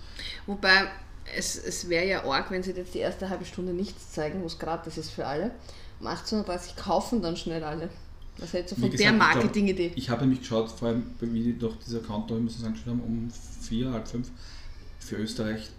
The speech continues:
Speaker 2: gab's das nicht. In Österreich, glaub ich, wir können da schauen, bis wir schwarz werden.
Speaker 1: Oder wir sehen gar nichts.
Speaker 2: Oder wir sehen gar nichts, ja, dann haben wir halt nichts, Punkt, dann ist es leider so. Ja.
Speaker 1: Ja, dann musst du halt die Social-Media-Seiten durchforsten. Ähm, wir haben f-,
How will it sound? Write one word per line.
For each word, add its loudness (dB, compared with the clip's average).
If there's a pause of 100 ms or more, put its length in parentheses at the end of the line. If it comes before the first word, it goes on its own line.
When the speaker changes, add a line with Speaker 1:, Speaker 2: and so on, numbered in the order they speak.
(120)
Speaker 2:
gab's -4
das -8
nicht. -6
In -6
Österreich, -6
glaub -6
ich, -12
wir -6
können -6
da -6
schauen, -6
bis -8
wir -8
schwarz -8
werden. -8
Speaker 1:
Oder 0
wir -4
sehen -2
gar -2
nichts. -8 (720)
Speaker 2:
Oder -2
wir 4
sehen 4
gar 2
nichts, 0
ja, 0
dann 4 (140)
haben 2
wir 6
halt -2
nichts, -2
Punkt, -6
dann -6
ist -6
es -8
leider -4
so. -8 (1300)
Ja. -4 (800)
Speaker 1:
Ja, -6
dann -6
musst -6
du -4
halt -4
die -10
Social-Media-Seiten 0
durchforsten. -2 (960)
Ähm, 0
wir 4
haben 4
f-, -8